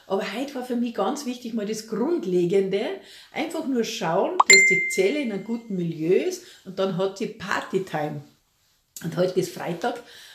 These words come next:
jetzt gehen wir in die Party. Ich entlasse euch jetzt in die Party. <laughs> Genau, weil, äh, wir sollen feiern, das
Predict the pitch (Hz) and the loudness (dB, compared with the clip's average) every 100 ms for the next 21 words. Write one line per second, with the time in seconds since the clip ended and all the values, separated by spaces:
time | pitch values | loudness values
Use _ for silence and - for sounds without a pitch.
0 | - 180 - 190 - 185 185 170 160 170 | -8 -6 2 2 2 0 0 0 0 0
1 | 156 151 175 - 165 160 165 196 190 165 | -4 -4 -4 -4 -2 -2 -2 0 -2 -2
2 | 185 160 - - 160 - 156 - - - | -2 -4 -6 -6 -6 -6 -12 -12 -14 -14
3 | - 226 - - - 320 294 269 - 185 | -12 -12 -12 -14 -8 -6 -4 -4 2 6
4 | 170 170 - - 170 175 196 262 233 196 | 4 2 -8 -10 0 6 8 8 6 4
5 | 190 190 180 208 214 240 233 - - 165 | 8 8 6 6 4 2 -2 -4 0 4
6 | 233 208 196 302 359 247 185 - | 4 4 4 2 -2 -4 -6 -6